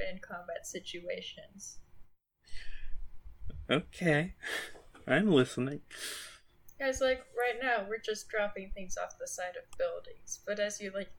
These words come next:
Speaker 1: get to know physics more, you'll, like, get into levers and stuff, and, like, that's how you, like, like, you know, a car, and you have to fix a tire, well,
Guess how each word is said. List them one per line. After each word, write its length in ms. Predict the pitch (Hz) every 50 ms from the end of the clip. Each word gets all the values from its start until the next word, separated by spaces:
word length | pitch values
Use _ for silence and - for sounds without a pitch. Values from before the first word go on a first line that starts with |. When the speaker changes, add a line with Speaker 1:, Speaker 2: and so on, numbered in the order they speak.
| - - -
Speaker 1:
get 240 | 226 208 - - -
to 120 | - 196
know 200 | 190 190 180 185 190
physics 500 | - - 208 190 - - - - - - -
more, 260 | 196 202 185 180 180
you'll, 200 | - 180 180 -
like, 200 | - - - -
get 140 | - 180 170 170
into 200 | - - - - 202 -
levers 400 | 170 165 175 - 196 214 226 -
and 160 | 285 277 285
stuff, 360 | 285 - - 302 311 330 320 320 - - - - - - - - - - - - - - -
and, 140 | - 202 196
like, 220 | 190 190 196 - - - - -
that's 240 | 202 202 202 - -
how 120 | 202 185
you, 220 | 185 185 180 175 175 180
like, 240 | 180 170 170 170 - _ _ _ _ _ _ - - - - - _ _ _ _ _ _ _ _ - - - - - - _ _ _ _ _ _ _ _ _ _ _ _ _ _ _ _ _ _ _ _ _ _ _ _ _ _ _ _ _ _ _ _ _ _ _ _ - - - - - - - - _ _ _ _ _ _ _ _ _ _ _ _
like, 240 | - 226 240 233 - - - -
you 140 | 226 247 262
know, 320 | 269 285 277 269 262 233 - -
a 60 | 214
car, 580 | 214 - - 254 247 240 240 233 233 240 240 - _ _ _ _ - - -
and 100 | - 208
you 60 | 220
have 160 | 226 226 226
to 120 | - 226 208
fix 320 | - - 233 233 - -
a 60 | 196
tire, 540 | 190 - - 214 220 220 220 220 220 220 - - - - - - -
well, 320 | 196 196 196 196 196 196